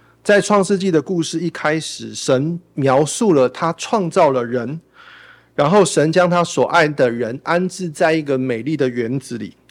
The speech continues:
神对人很慷慨，神将园中一切的果子都赐给了人，而神只给人一条命令。什么命令？大家还记得吗？只有一条。什么命令？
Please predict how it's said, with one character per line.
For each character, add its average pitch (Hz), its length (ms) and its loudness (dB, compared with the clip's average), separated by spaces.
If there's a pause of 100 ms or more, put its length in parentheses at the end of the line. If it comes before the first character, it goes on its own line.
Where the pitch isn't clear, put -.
(240)
神 175 260 2
对 226 180 6
人 170 180 6
很 127 220 -4
慷 202 340 0
慨， - 220 -6 (500)
神 160 240 0
将 175 220 2
园 139 220 -2
中 156 200 -2
一 135 120 -10
切 185 200 0
的 131 160 -2
果 110 320 -8
子 - 220 -14 (180)
都 156 200 2
赐 - 240 -2
给 113 180 -2
了 110 80 -4
人， 110 340 -4 (360)
而 139 120 2
神 139 380 -2
只 143 140 -10
给 117 180 -4
人 113 240 -6 (280)
一 214 60 0
条 110 300 -2
命 120 220 0
令。 123 180 0 (160)
什 - 100 -10
么 120 80 -2
命 131 200 2
令？ 123 120 0 (160)
大 135 120 2
家 139 40 2
还 131 120 0
记 127 160 -4
得 110 80 -6
吗？ 104 180 -10 (380)
只 - 120 -2
有 160 200 2
一 202 80 -2
条。 104 440 -2 (120)
什 139 80 -2
么 127 60 2
命 143 140 2
令？ 127 220 -2